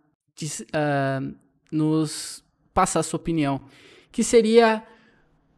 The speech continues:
ah, se a Nintendo vai aderir à, à cultura da Apple, vamos dizer assim, e trazer agora as versões de Switch sendo celu-, como se fossem celulares,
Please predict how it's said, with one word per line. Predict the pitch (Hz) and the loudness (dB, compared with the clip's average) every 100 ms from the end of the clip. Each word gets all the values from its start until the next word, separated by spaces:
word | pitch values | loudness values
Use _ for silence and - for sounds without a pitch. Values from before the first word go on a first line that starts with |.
| _ | _
ah, | 180 180 180 - | -4 -2 -2 -6
se | - 220 | 0 2
a | |
Nintendo | 262 240 233 190 208 208 214 208 - _ _ _ _ - | 4 2 2 0 0 0 -2 -4 -12 _ _ _ _ -16
vai | 160 156 180 196 214 - | -10 0 4 4 2 0
aderir | 190 190 185 190 160 180 196 196 _ _ - | 0 0 2 0 0 -4 -6 -10 _ _ -2
à, | 170 170 165 165 165 160 156 156 185 - _ - | 2 4 4 2 2 0 -4 -6 -12 -20 _ -6
à | 175 | -4
cultura | - 196 - 226 240 | 0 -2 0 4 4
da | 202 185 | 6 2
Apple, | 185 165 | 2 -2
vamos | 147 160 | -2 -2
dizer | 143 151 | 0 -2
assim, | 147 - 135 123 - - - _ _ - | -2 -6 -6 -8 -16 -20 -20 _ _ -6
e | 165 185 190 - - | -4 -2 -4 -10 -2
trazer | 208 208 147 160 190 | 2 2 2 2 2
agora | 170 170 185 175 - _ _ - | 2 0 0 -2 -8 _ _ 0
as | 160 147 | 2 2
versões | 170 165 220 233 | -2 0 2 2
de | 196 | 0
Switch | - 202 208 208 - - - _ _ _ _ _ _ _ _ | -2 0 0 -2 -6 -8 -14 _ _ _ _ _ _ _ _
sendo | - - 185 190 196 196 175 - - | -10 -4 -2 -2 -2 -2 -6 -12 -12
celu-, | - 202 202 185 - | -2 0 2 0 -4
como | - 214 | -4 -2
se | 202 | 0
fossem | 220 - | -2 -4
celulares, | - 220 214 185 165 135 123 - | 0 2 2 2 2 2 -4 -12